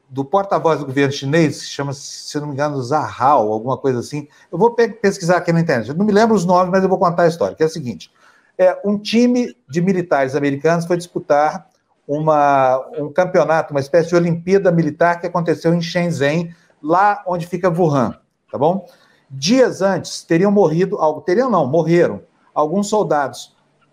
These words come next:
de, de, dessa mesma guarnição onde tava abrigado aí o, o, o, abrigados atletas militares americanos, morreram de uma gripe,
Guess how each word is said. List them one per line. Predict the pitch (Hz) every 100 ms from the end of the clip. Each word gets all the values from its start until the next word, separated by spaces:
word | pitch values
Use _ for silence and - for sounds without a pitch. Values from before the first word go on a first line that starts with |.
| _
de, | 139 175 220 -
de, | 143 185 165
dessa | 190 185 185
mesma | 185 240 226
guarnição | 190 185 165 170 170
onde | 175 165
tava | 170 185 185
abrigado | 165 151 147 147 139
aí | 143
o, |
o, | 143 131 120 113 120 117
o, |
abrigados | 127 139 147 143 139
atletas | 127 - 143 139 120
militares | 135 123 135 131
americanos, | 127 120 120 175 147 - _ _ _
morreram | 170 170 180 202 185
de | 190
uma | 196
gripe, | 156 143 - _